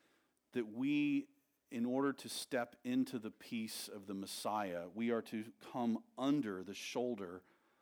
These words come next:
of Jesus, to let him shoulder not only the burden of our sin, but all of our burden of, of being human, that we can rest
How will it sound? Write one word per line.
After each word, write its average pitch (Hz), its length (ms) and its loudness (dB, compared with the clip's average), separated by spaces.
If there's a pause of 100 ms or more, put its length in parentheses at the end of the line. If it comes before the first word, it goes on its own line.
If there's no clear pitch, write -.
(260)
of 98 140 -6
Jesus, 92 680 -8 (1120)
to 120 340 2
let 123 300 2
him 151 460 2
shoulder 131 680 0 (640)
not 147 160 2
only 160 200 6
the 131 100 2
burden 120 500 4
of 104 160 -2
our 98 160 -2
sin, 92 680 -2 (540)
but 120 200 2 (100)
all 117 480 4
of 92 100 -6
our 92 140 -4
burden 90 440 -8 (440)
of, 95 60 -10 (120)
of 98 180 -10
being 104 220 0
human, 90 540 -2 (1500)
that 120 100 2
we 131 140 4
can 113 320 0
rest 120 560 0